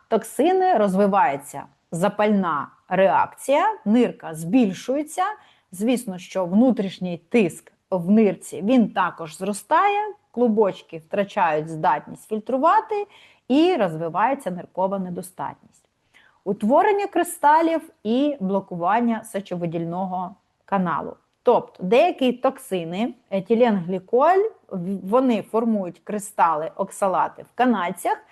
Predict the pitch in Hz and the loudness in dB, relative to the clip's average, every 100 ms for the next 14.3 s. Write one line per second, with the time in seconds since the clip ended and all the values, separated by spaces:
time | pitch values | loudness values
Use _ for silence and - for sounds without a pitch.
0 | - _ 220 320 262 226 226 - 320 440 | -20 _ 0 0 2 2 0 0 2 4
1 | 453 277 208 240 330 220 208 247 247 262 | 4 2 2 2 2 2 4 2 2 0
2 | 233 190 180 208 - 190 - 196 185 - | 2 0 -4 -8 -6 -10 -8 -12 -10 -4
3 | 320 415 466 208 202 - 220 185 165 170 | 2 2 2 -2 -4 0 2 2 -4 -12
4 | - 185 180 160 - - 269 370 466 - | -8 -6 -6 -8 -10 -4 0 2 0 0
5 | 427 - 240 233 202 196 185 196 196 311 | -6 -4 -2 0 -2 -4 -6 -6 -2 0
6 | 381 233 196 175 214 269 240 233 226 _ | 0 0 -2 0 -2 -2 -2 -2 -4 _
7 | _ _ - 170 226 226 - - 180 - | _ _ -6 0 0 -2 -8 -6 -6 -4
8 | 277 359 359 - 233 202 180 180 233 233 | -2 -2 -2 -2 -2 0 2 2 2 -4
9 | 190 180 - - 156 165 196 - 170 - | -6 -6 -12 -12 -2 -2 -2 -8 -8 -10
10 | 175 180 175 156 143 139 - _ _ _ | -8 -6 -6 -8 -12 -18 -20 _ _ _
11 | _ _ _ _ - 190 147 208 311 - | _ _ _ _ -8 -8 -4 -2 -2 -2
12 | 247 214 180 - 233 247 196 160 185 190 | -6 -4 -8 -2 -2 0 -6 -6 -6 -6
13 | 170 165 180 147 156 170 262 392 359 320 | -6 -6 -6 -6 -10 -2 2 2 2 0
14 | 302 294 | 0 -4